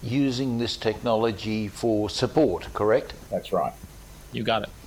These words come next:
Speaker 3: We'll talk a little
Speaker 1: Okay.
Speaker 3: bit more about how we use machine learning and chatbots and so on and so forth, uh, which can really help on the customer service and customer support side.
Speaker 1: Yeah, okay.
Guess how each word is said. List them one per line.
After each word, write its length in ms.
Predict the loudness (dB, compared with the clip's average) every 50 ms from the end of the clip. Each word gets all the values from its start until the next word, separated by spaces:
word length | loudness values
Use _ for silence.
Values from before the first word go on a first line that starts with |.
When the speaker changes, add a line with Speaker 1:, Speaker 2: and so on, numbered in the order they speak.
| -18 -16 -8 -4
Speaker 3:
We'll 160 | 0 0 0
talk 200 | 2 2 4 4
a 20 | 4
little 160 | 4 4 4
Speaker 1:
Okay. 120 | 4 4 2
Speaker 3:
bit 80 | 2 2
more 200 | 2 2 2 4
about 220 | 4 2 0 0
how 280 | 0 0 2 2 2 2
we 160 | 2 2 2 2
use 320 | 2 2 0 0 -2 -2
machine 400 | -4 -4 -2 0 0 -2 -2 0
learning 480 | 0 0 2 2 2 2 2 0 0 0
and 340 | 2 0 2 2 0 0
chatbots 560 | -2 -2 -2 -2 -2 0 2 2 2 2 0 -2
and 140 | -2 0
so 120 | 2 2 2
on 20 |
and 100 | 2 2
so 80 | -2 -4
forth, 340 | -4 -2 -2 -2 -2 -4 -8 -10 -10 -10 -10 -10 -4 -2
uh, 140 | 0 0 0
which 180 | 0 -2 -4 -4
can 120 | -4 -2
really 220 | 0 0 0 0
help 260 | 0 0 0 0 0 0
on 180 | 0 0 0
the 120 | -2 -2 -4
customer 400 | -2 -2 -2 -2 -2 -2 -4 -4
service 420 | -4 -4 -4 -4 -4 -4 -4 -4
and 140 | -4 -6 -4
customer 340 | -4 -4 -4 -4 -4 -4 -6
support 320 | -6 -6 -8 -8 -8 -6 -6
side. 240 | -6 -6 -8 -12 -12 -18 -20 -20 -20 -20 -20 -20 -20 -20 -20 -20 -20 -20 -20 -18 -18 -18 -18 -18 -18 -18 -16 -14 -10 -4
Speaker 1:
Yeah, 280 | 0 0 2 0 0 -2 -6 -14 -14 -6 0
okay. 580 | 2 2 2 2 2 4 4 4 4 4 0